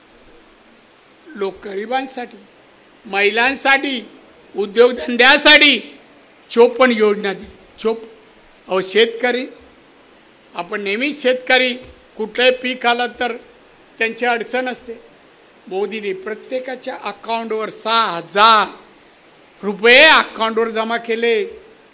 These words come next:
कोट्यानी शेतकऱ्यांच्या नावावर.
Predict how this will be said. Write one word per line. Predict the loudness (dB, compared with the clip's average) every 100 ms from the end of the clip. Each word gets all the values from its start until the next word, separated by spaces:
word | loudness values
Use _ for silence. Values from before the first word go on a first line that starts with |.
| _ _ _ -2
कोट्यानी | -2 -2 0 0 0
शेतकऱ्यांच्या | -2 -2 -2 0 2 0 0 0
नावावर. | 2 4 4 2